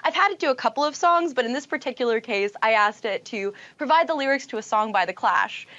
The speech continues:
and it couldn't complete the response. Actually, to date, it is the only thing I have asked Chat G P T where it couldn't give me that response.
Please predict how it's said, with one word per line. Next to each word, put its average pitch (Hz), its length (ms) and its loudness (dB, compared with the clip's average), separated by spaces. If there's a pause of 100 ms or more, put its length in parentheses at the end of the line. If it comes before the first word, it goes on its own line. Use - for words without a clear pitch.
(260)
and 226 160 2
it 226 160 -4
couldn't 277 340 -2
complete 247 380 -4
the 214 80 -6
response. 202 560 -2
Actually, 277 460 -2
to 269 100 -6
date, 226 200 0
it 233 40 -2
is 226 140 -2
the 220 220 -10
only 262 340 0
thing 240 180 -4
I 208 60 2
have 196 120 0
asked 185 260 2
Chat 214 220 -2
G 196 160 -10
P 208 140 -10
T 170 340 -10 (640)
where 226 240 4
it 214 120 -2
couldn't 214 260 -2
give 190 160 -2
me 185 80 0
that 175 180 4
response. 165 640 -4